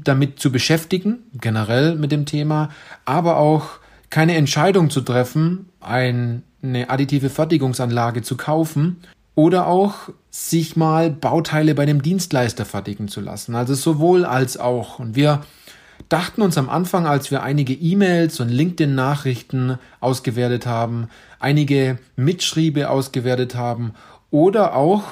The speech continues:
natürlich bei der Potenzialanalyse,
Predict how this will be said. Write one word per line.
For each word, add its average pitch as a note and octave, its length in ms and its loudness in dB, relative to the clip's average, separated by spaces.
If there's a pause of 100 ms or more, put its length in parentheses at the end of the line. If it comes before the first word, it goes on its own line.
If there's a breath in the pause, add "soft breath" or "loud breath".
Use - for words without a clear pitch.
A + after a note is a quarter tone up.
(220)
natürlich D#3 640 0
bei B2 100 0
der B2 120 2
Potenzialanalyse, B2+ 1400 0